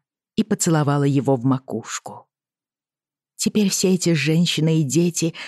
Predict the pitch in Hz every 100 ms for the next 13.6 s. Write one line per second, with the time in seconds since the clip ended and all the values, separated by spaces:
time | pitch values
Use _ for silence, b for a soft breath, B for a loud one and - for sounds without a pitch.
0 | B - 208 220 - 220 - - - 202
1 | - - 135 135 - 135 143 131 139 -
2 | - 139 151 - 147 147 135 143 - 139
3 | 143 - 135 131 139 135 131 117 120 104
4 | 127 - _ _ _ _ 220 165 139 -
5 | 135 131 165 - 151 - 151 147 - 151
6 | 147 139 143 135 139 143 127 131 135 139
7 | - 139 - _ _ _ _ _ _ _
8 | _ _ _ 175 202 214 214 190 175 165
9 | 156 131 151 170 151 156 156 _ _ 220
10 | 180 147 131 143 147 143 139 139 123 127
11 | 127 139 131 - 113 110 - - - _
12 | _ _ _ _ _ _ _ - - 220
13 | - - - - - -